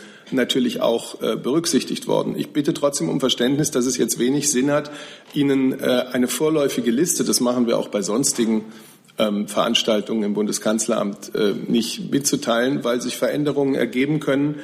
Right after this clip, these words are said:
Äh, und das ist auch normal. Sie werden am Montag sehen, dass eine Vielzahl von, von stark betroffenen, in besonderem Maße betroffenen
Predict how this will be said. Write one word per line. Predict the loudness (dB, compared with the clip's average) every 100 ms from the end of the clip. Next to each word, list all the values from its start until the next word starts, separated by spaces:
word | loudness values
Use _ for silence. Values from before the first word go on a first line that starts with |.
| -14 -20 -8 -2
Äh, | -2
und | 0 -2
das | 0
ist | -2
auch | 0 0
normal. | 0 2 2 2 0
Sie | -2 -2
werden | 0 0
am | 0
Montag | 0 0 0 -2 -2
sehen, | -2 0 2
dass | 2 0
eine | 0 -2
Vielzahl | -2 -2 -2 0 0 0 -2
von, | -2 0 0 0
von | -4 -6 -2 0
stark | 0 2 0 -2
betroffenen, | -4 -2 -2 -2 0 0 0
in | -2
besonderem | -2 0 0 0 2
Maße | 2 0 -4
betroffenen | -6 -2 -2 0 -2